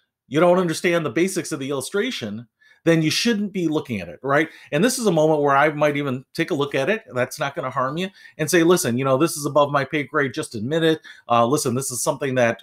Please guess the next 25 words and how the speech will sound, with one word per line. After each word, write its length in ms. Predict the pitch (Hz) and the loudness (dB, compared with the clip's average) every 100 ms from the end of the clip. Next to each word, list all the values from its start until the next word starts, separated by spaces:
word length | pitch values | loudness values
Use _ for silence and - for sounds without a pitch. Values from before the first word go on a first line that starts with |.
| 101 107 | -12 -10
uh, 60 | |
should 340 | - 131 113 107 | -6 -6 -8 -12
require 380 | 127 117 135 120 | -10 -2 2 2
a 40 | 117 | 2
licensed 300 | 120 117 110 | 0 -2 -10
professional." 640 | 107 170 170 165 160 - - - | -4 -2 -2 -2 -2 -4 -20 -6
I 180 | 127 131 | 0 2
even 180 | 143 135 | 2 0
saw 380 | - 135 131 123 | 4 4 6 2
kind 200 | - 127 | -2 -4
of 120 | 110 | -2
back 180 | 139 135 | -2 -2
and 80 | 131 | -2
forth 260 | 143 135 127 | -2 -2 -2
where 120 | 120 | -6
someone 240 | 135 135 127 | -4 -4 -2
was 160 | 117 | -2
defending 480 | - - 131 131 123 | -4 -8 -6 -4 -6
the 160 | 117 113 | -4 -4
idea 300 | 110 120 107 | 0 0 2
of 280 | 110 110 - _ | 0 0 -6 _
handing 220 | 147 131 123 | -2 0 0
this 160 | 117 | 2
off 200 | 123 123 | 2 0
to, 280 | - 123 117 | 0 0 0